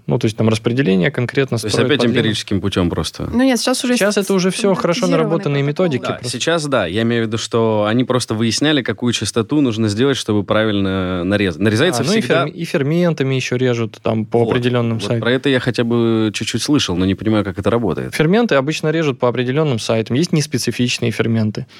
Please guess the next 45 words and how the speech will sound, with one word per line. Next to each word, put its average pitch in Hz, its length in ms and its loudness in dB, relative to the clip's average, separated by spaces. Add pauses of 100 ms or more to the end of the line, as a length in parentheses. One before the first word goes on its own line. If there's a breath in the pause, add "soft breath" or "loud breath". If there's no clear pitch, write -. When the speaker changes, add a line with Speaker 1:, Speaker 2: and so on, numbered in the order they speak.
(140 loud breath)
Speaker 1:
То - 80 -6
есть - 120 0
если 143 360 2 (140 loud breath)
чем 147 200 0
дольше 165 300 0
ты 135 100 0
Д 127 100 0
Н 135 120 0
К, 131 120 2
допустим, 127 380 -2
держишь 127 280 0
с - 40 -10
каким-то 123 360 -2
неспецифичным 127 680 -2
ферментом, 156 460 0
тем 120 200 0
на 120 100 2
более 139 220 2
мелкие 127 320 0
куски 135 280 -4
оно 120 140 2
будет 113 200 0
порублено. 110 540 -2 (140)
Speaker 2:
А 98 80 2
ферменты 117 480 2
это? 127 380 0
Speaker 1:
Это 123 220 -4
белки, 143 960 0
которые 127 340 0
катализируют 127 480 0
какую-то 127 300 0
реакцию. 110 320 0
Ну, 127 60 2
например, 127 260 2
разрывы 110 360 0
в 104 60 -2
Д 110 100 -2
Н 107 100 -2
К 101 140 -6
в-, 110 200 -6 (160)
вносят 107 380 0
Speaker 2:
Мгм. 82 320 -6 (320)
Speaker 1:
в 117 100 2
данном 104 280 2
случае. - 400 -6